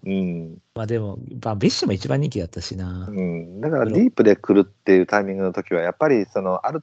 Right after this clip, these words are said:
Speaker 1: 程度その、カッコをつけてる時にやっぱりディープって来るから。
Speaker 2: そうですよね。
Speaker 1: うん。これもカッコついてないもんね。
Speaker 2: うん、ちょっとね、きついかな。
Speaker 1: うん、と思いますね。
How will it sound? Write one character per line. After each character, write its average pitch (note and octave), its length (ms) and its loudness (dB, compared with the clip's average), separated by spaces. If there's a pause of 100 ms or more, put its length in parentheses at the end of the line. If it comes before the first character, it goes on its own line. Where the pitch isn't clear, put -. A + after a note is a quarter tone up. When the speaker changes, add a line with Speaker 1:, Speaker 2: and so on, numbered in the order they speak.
Speaker 1:
程 G3 140 6
度 D3 80 2
そ A2+ 140 -4
の、 F#2+ 220 -4 (360)
カ D4 140 -2
ッ - 100 -4
コ - 140 2
を - 60 6
つ - 80 -4
け A2+ 100 4
て G#2+ 100 6
る G#2+ 100 4
時 A2+ 220 -4
に F#2+ 100 -4
や F2+ 60 -2
っ - 40 -8
ぱ G2 100 -2
り F#2 80 -4
デ G#2 60 2
ィ G2 40 4
ー - 40 -10
プ - 60 -8
っ - 40 -12
て F2 100 -2
来 - 140 -14
る F#2+ 80 0
か F2 100 0
ら。 D#2+ 360 0 (600)
Speaker 2:
そ B2 440 0
う G#2+ 40 -2
で G#2 140 -4
す - 160 -6
よ G2+ 80 -2
ね。 E3 400 4
Speaker 1:
う - 20 -4 (200)
ん。 F2+ 40 -8
こ - 160 2
れ F#3+ 60 4
も F#3 120 2
カ - 160 -8
ッ - 60 -20
コ - 120 2
つ - 140 2
い B2 60 8
て C4+ 140 0
な D4 80 -2
い G#3 40 2
も G2+ 120 -2
ん F2+ 80 -6
ね。 G#2 280 -2 (1600)
Speaker 2:
う F#2 40 -10
ん、 F2 300 -6
ち A#2+ 120 -6
ょ - 20 0
っ A2 40 -6
と G#2 140 -10
ね、 A2+ 340 -2
き - 80 -18
つ - 160 -8
い G#2 80 -2
か G2+ 120 -4
な。 F2+ 100 -4
Speaker 1:
う F2+ 40 -4 (120)
ん、 F#2+ 60 -6 (320)
と G#2+ 240 6
思 F#2 240 -6
い - 20 -8
ま F2+ 140 -4
す - 200 -16
ね。 E2+ 280 -6